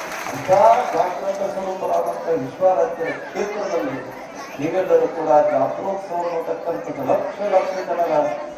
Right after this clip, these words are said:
ಸಮ್ಮುಖದಲ್ಲಿ ವಿಶ್ವಾರಾಧ್ಯರ ತೇರು ಬಹಳ ವೈಭವದಿಂದ ನಡೆಯಿತು. ಇವತ್ತು ಜಾತ್ರೆ ಅಂದ ತಕ್ಷಣ,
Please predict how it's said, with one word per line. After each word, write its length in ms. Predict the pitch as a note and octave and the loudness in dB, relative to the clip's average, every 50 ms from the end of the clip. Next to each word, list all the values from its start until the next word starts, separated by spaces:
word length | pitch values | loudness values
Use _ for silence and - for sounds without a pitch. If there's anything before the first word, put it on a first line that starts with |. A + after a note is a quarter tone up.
| - - - - - - - - - - | -14 -14 -14 -14 -16 -16 -16 -16 -6 2
ಸಮ್ಮುಖದಲ್ಲಿ 960 | E3+ F3+ G#3 G#3 G#3 G3+ - F3 E3+ D3 - - - D3+ - - - - - C3 | 2 2 4 4 0 -2 0 0 4 4 4 4 2 0 -2 -4 -10 -8 -6 -6
ವಿಶ್ವಾರಾಧ್ಯರ 760 | C#3 C#3 - F3 F3 F3 F3 E3+ E3 E3 - - D3+ D3+ D3+ | -6 -4 2 6 6 6 8 6 6 4 2 -2 -2 -2 -4
ತೇರು 540 | - - E3+ F#3 G3+ G3 - - - - | -4 -6 -4 -2 -2 -2 -2 -4 -4 -4
ಬಹಳ 260 | - - - - G#3 G#3 | 0 2 2 4 4 4
ವೈಭವದಿಂದ 720 | G3 F#3+ F3+ F3 E3 D3+ - F3+ F3 F3+ F3 E3 D#3 D3+ | 4 2 0 -2 -2 -4 -6 -6 -6 -6 -6 -6 -6 -6
ನಡೆಯಿತು. 720 | D3+ D3+ D3+ E3+ F3 F3 E3+ E3+ - F#3 F#3+ F#3+ F#3 - - - - - - - - - - - - - | -6 -4 -4 -6 -6 -6 -8 -8 -8 -6 -6 -6 -6 -6 -8 -12 -12 -12 -12 -12 -14 -14 -14 -14 -12 -6
ಇವತ್ತು 460 | E3 E3+ E3+ F3 E3+ E3 D#3 C#3 - | -4 -4 -2 0 0 0 0 0 4
ಜಾತ್ರೆ 460 | C#3+ D#3 E3+ - - - - F#3+ G3+ | 8 8 8 8 8 4 0 0 0
ಅಂದ 100 | G3+ G3 | 0 -2
ತಕ್ಷಣ, 460 | F#3+ - F3 E3 - - - F#3+ F#3 | -2 -2 -2 -2 -4 -2 -4 -2 0